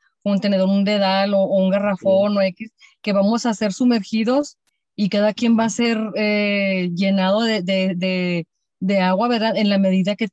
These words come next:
Speaker 1: que seamos ese contenedor, bien un dedal, bien un vaso, bien un garrafón, bien un
Speaker 2: Así es.
Speaker 1: estanque, ¿no?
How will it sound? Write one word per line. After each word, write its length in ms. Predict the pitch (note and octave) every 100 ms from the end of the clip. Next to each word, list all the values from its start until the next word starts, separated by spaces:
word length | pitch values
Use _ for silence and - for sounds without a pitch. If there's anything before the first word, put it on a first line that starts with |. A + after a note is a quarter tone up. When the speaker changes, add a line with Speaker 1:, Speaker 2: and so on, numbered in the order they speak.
| _
Speaker 1:
que 220 | G3 F3
seamos 420 | D#3+ F3+ F3 F3+ F#3+
ese 120 | G#3
contenedor, 600 | G3+ F#3+ F#3+ F#3 F#3+ A3+ -
bien 220 | E3 F3
un 120 | F#3
dedal, 540 | F#3+ A3 G3+ G3+ A3 A#3+ _ _
bien 180 | E3+ F3
un 140 | F3+
vaso, 400 | F3 G3+ G#3+ A#3
bien 160 | A3 G#3
un 80 | G3+
garrafón, 540 | G3 F#3 F3+ - F#3
bien 180 | G3 G3
un 280 | F#3+ F#3 F3+ _ _ _ _ _ _ _ _ _
Speaker 2:
Así 100 | -
es. 100 | A2+
Speaker 1:
estanque, 460 | - D3+ D#3 E3 D#3
¿no? 260 | E3 F#3+